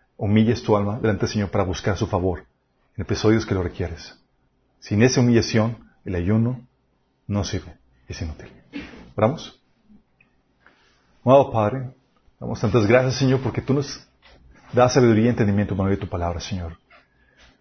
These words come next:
Señor, y así como nos has dado la comida para celebrar, para gozarnos, para alegrarnos, Señor, también nos da, Señor, la comida,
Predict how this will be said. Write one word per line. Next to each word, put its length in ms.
Señor, 260
y 60
así 160
como 480
nos 160
has 140
dado 580
la 100
comida 380
para 200
celebrar, 720
para 140
gozarnos, 840
para 140
alegrarnos, 460
Señor, 360
también 460
nos 180
da, 200
Señor, 360
la 100
comida, 540